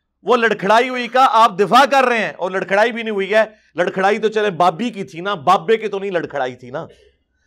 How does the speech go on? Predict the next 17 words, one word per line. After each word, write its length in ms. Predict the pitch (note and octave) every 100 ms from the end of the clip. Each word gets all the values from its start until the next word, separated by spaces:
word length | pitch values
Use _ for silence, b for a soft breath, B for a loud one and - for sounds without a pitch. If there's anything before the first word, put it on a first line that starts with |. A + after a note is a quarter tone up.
| _
बाबा 320 | - F#3 F#3
तो 80 | C#4
अपने 160 | C4+ B3+
होश 180 | G#3+ F3+
में 120 | G#3
बैठा 260 | E3+ F3
था 120 | E3+ F#3
ना 120 | C#4
कि 100 | A#3
बाबा 260 | G3 G3+ B3
भी 60 |
टोन 280 | A#3+ A#3 A3+
सी, 160 | G3+ A3 A3+ _ _ _ _ _ _ _ _ _ _ -
ए, 120 | F3
टोनो 360 | F3 A#3 A#3 A#3
वाला 220 | A3+ A3+
नहीं 220 | B3+ D#3+